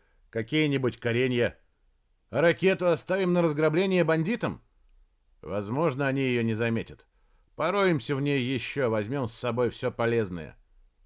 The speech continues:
«Я бы остался». «Пусть остается», буркнул Вениамин Витальевич. «Ему будет полезно побегать от вертолета».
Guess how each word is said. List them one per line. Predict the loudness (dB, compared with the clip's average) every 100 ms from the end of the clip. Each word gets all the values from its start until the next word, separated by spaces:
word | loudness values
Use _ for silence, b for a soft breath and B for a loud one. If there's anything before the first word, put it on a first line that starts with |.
| -6
«Я | 0 0
бы | 2 0
остался». | 0 -4 -2 -2 -6 -12 -16 _ _ _ _ _
«Пусть | -6 -4 -4 -4
остается», | -4 -4 0 0 0 -2 -6 -10 -14 _ _ -14
буркнул | -2 -2 -2 0 0
Вениамин | 2 0 0 0
Витальевич. | -2 -2 -2 -4 -8 -14 -20 _ _ _ -6
«Ему | -2 -2
будет | 0 0 -2 -2
полезно | 0 2 2 0 -6
побегать | -4 -2 0 -2 -2
от | -4 -2
вертолета». | -2 0 -2 -2 -4 -12